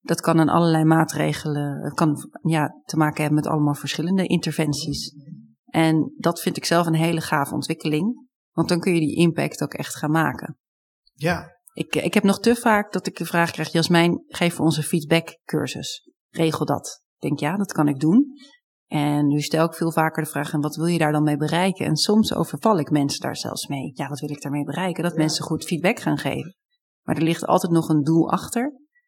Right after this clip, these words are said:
Speaker 1: En dan zie ik het als mijn taak en verantwoordelijkheid om te vragen: "Wat is dan dat doel? Wat moeten mensen anders doen als ze dit hebben gevolgd? Wat zie jij over twee jaar binnen jouw team anders?"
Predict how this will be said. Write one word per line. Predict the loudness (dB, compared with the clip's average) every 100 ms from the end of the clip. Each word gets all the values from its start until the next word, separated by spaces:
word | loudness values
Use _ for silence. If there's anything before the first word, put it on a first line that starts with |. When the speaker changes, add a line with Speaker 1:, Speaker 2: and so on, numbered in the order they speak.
| _ _ _ _ _
Speaker 1:
En | -4 -2
dan | 2
zie | 0
ik |
het | 2
als | 0 2
mijn | 4 2 2
taak | 2 2 0
en | -4
verantwoordelijkheid | -6 -4 0 0 0 -2 -2 -4
om |
te | -6 -6
vragen: | -4 -4 -4 -4
"Wat | -4 -4
is | -2
dan | 0 0
dat | 0 -2
doel? | -2 -2 -8 _
Wat | -2 2
moeten | 0 2
mensen | 0 0 0
anders | 0 2 2
doen | 2 2 2
als | 0
ze | -2
dit | -6 -4
hebben | -6
gevolgd? | -6 -6 -6 -6 -4
Wat | -4 -2
zie | 0
jij | 2 0
over | -2 -6
twee | -4 0 0
jaar | 0 0
binnen | 0 0
jouw | 0 -2
team | -2 0 0 -2 -12
anders?" | 0 2 4 2 0 -6